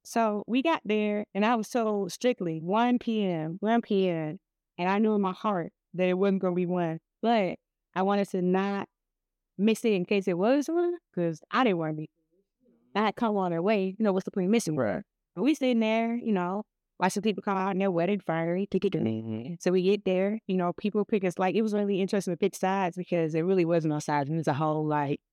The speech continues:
Speaker 1: collect-,
Speaker 2: Mm-hmm.
Speaker 1: except for some people had shade and some people, nah. <laughs> Shout out to Sosa for the pictures, 'cause we had a whole Delta photo shoot by the food. That was also dope. Um, Paige is standing up in the front, like, super, like, standing up in front, like,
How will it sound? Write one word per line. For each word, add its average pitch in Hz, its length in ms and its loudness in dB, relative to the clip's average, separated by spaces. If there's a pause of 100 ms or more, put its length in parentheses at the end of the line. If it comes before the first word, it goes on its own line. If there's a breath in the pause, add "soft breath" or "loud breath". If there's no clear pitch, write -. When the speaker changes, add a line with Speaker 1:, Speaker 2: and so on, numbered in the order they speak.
(220)
Speaker 1:
collect-, 156 320 2 (320)
Speaker 2:
Mm-hmm. 156 560 0
Speaker 1:
except 165 300 0
for 165 80 -2
some 175 220 0
people 175 220 0
had 156 180 2
shade 170 380 0
and 131 100 -8
some 147 160 0
people, 180 180 -4 (640)
nah. 139 240 0 (220)
<laughs> 214 580 0 (400)
Shout 214 220 2
out 208 80 0
to 208 80 -4
Sosa 190 340 0
for 190 100 -4
the 175 60 -2
pictures, 160 340 -2
'cause 156 120 -12
we 214 100 2
had 180 140 2
a 160 60 -2
whole 170 180 2
Delta 160 260 2
photo 151 240 0
shoot 151 220 0
by 143 100 0
the 143 60 -2
food. 131 380 -2
That 160 120 2
was 165 120 4
also 139 260 0
dope. 123 280 0 (760)
Um, 160 400 0
Paige 185 240 2
is 208 80 -2
standing 180 260 2
up 175 100 0
in 175 60 2
the 170 80 0
front, 175 380 -2
like, 147 260 -4 (340)
super, 190 240 2
like, 165 220 2
standing 165 260 0
up 147 100 -2
in 151 60 -4
front, 160 300 0
like, 147 220 0